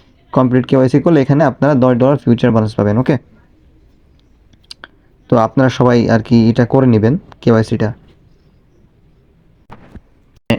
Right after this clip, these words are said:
ম্যান আইকন আছে উপরে, প্রোফাইল আইকন যেটা, এখানে চলে আসবেন। এইখানে আসার পরে এই যে দেখতে পাচ্ছেন,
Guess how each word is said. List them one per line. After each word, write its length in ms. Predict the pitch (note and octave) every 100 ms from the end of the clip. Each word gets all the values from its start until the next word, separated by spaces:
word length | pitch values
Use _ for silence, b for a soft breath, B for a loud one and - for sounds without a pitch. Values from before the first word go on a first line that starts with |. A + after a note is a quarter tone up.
| B2
ম্যান 140 | A#2+ A#2+
আইকন 180 | A#2+ B2+ B2
আছে 160 | - D3 A#2
উপরে, 240 | B2+ D#3 G#3+ - _ _ -
প্রোফাইল 320 | A#2+ - A#2 A2+
আইকন 180 | A2+ B2
যেটা, 180 | A#2 D3 G3+ -
এখানে 200 | A#2+ A#2+ A#2+
চলে 120 | A#2 A2
আসবেন। 180 | C3 A3 B B B C3
এইখানে 260 | C3 D3 C3
আসার 180 | B2+ B2
পরে 120 | B2 A#2+ - C#3+
এই 60 | C#3+
যে 60 | C3
দেখতে 180 | A#2 - A2+
পাচ্ছেন, 260 | A2+ C#3+